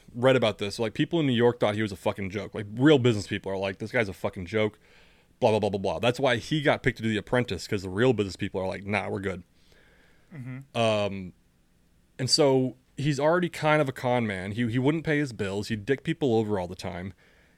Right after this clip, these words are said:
Speaker 1: And he wants to run for president. If you have skeletons in your closet, the last thing you wanna fucking do is run for president.
Speaker 2: Yeah.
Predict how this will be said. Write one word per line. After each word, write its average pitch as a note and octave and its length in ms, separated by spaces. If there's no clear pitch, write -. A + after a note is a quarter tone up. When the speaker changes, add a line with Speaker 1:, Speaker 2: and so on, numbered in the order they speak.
Speaker 1:
And D3 160
he E3 60
wants D3+ 320
to D3+ 60
run C3+ 200
for C3 100
president. B2 480
If C3 200
you A3 160
have G3 260
skeletons D#3+ 580
in A2+ 100
your B2+ 180
closet, D#3 640
the A2+ 80
last C3 440
thing E3 140
you C3 140
wanna F3 240
fucking F3 420
do C3 280
is G#2 160
run A2 320
for - 160
president. - 640
Speaker 2:
Yeah. C#3+ 100